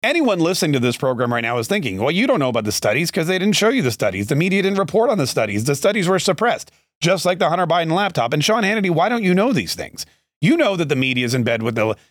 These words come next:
the pharmaceutical companies. You know that all of these things that, that are, that are helpful to the United States of America, the,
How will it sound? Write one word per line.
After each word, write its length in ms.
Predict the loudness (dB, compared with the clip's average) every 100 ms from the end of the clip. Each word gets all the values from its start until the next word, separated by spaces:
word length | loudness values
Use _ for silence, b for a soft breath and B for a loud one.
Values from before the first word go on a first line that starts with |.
| b
the 100 | -2
pharmaceutical 640 | 0 0 0 0 0 0
companies. 420 | -2 -2 0 0 2
You 160 | 2
know 240 | 2 2 0
that 200 | -2 -4 B -2
all 200 | 0 2
of 60 | 0
these 220 | 0 0
things 380 | -2 2 2 0
that, 340 | 0 -2 -2
that 460 | -6 -4 0 0 2
are, 260 | 2 0
that 240 | -2 0 2
are 240 | 0 0
helpful 380 | 0 -2 0 -2
to 100 | 0
the 100 | 0
United 280 | 2 0 -2
States 260 | -2 -2 -2
of 80 |
America, 380 | -2 -2 -2 0
the, 160 | -2